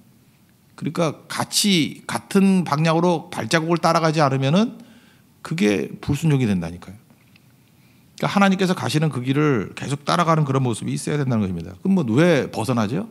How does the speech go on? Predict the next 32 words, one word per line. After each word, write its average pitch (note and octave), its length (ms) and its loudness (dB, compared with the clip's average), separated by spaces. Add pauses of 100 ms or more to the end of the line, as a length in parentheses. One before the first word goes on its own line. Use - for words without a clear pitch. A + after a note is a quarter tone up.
(840)
내 D#3 200 0
생각이 A#3+ 380 2
있기 F3+ 180 -4
때문에 A#2+ 220 -2
그래요. F2 380 -8 (800)
"나 - 160 -4
그거, D3+ 360 -4 (160)
그 D3 200 -2
맹목적으로 E3 680 2
안 B2+ 160 -2
따라가." D#3+ 280 2
이런 D3+ 260 2
생각이 D3 320 0
있는 A2+ 140 0
거예요. F2 260 -6 (500)
"내 A2+ 120 -4
생각에는." F#3 540 4
하면서 D#3 220 0
자기 C3+ 220 -4
생각이 E3+ 340 0
많으면 C#3 400 2
불순종이에요. F#2 540 -4 (1080)
그 D#3 100 -6
이 E3+ 80 0
시대가 F3+ 280 2
얼마나 D3+ 200 2
이성의 D#3+ 340 0
시대입니까? G#2+ 480 -4
자기 C#3 240 -2
생각들이 E3 380 2
얼마나 A#2 220 2 (100)
많아요. F2 260 -8